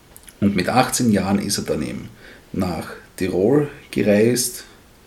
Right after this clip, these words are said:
und er hat auch an den Müller den Wunsch herangetragen, ihm einen Schweizer zu schicken, der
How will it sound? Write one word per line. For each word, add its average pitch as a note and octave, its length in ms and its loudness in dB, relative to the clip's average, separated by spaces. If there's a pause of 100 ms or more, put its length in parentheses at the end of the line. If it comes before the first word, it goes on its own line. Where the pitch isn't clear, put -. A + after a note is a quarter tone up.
(100)
und A#2+ 360 0
er - 180 -2
hat C3+ 220 0
auch A2 380 2 (520)
an G#2 160 4
den G2+ 200 8
Müller A#2+ 480 8 (440)
den G#2+ 200 6
Wunsch E3+ 320 2
herangetragen, G2 1080 0
ihm G#2 260 4
einen G2+ 500 0 (180)
Schweizer G#2+ 680 4
zu - 160 -2
schicken, C3 720 0 (1000)
der G#2+ 400 8